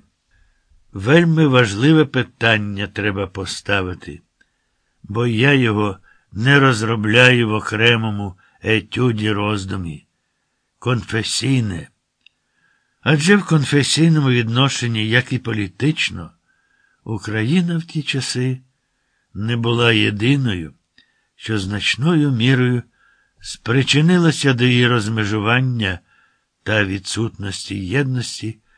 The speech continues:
хоч і в межах однієї і тієї ж конфесії єдність політична не завжди витримувалась і в римо-католицькій, і в уніатській,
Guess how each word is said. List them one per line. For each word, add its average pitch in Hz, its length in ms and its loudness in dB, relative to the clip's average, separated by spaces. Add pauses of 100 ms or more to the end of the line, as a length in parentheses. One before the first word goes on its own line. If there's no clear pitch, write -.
(320)
хоч 180 340 -2
і 135 60 2
в 131 40 2
межах 117 640 0 (320)
однієї 117 880 0
і 101 60 -2
тієї 107 400 -2
ж - 160 -8
конфесії 117 800 -4 (640)
єдність 120 760 0
політична 110 960 -2 (460)
не 107 200 -4
завжди 98 500 -2
витримувалась 107 920 -6 (600)
і 120 140 -2
в 143 80 2
римо-католицькій, 113 1200 -4 (640)
і 151 360 2
в 123 100 -4
уніатській, 107 880 -2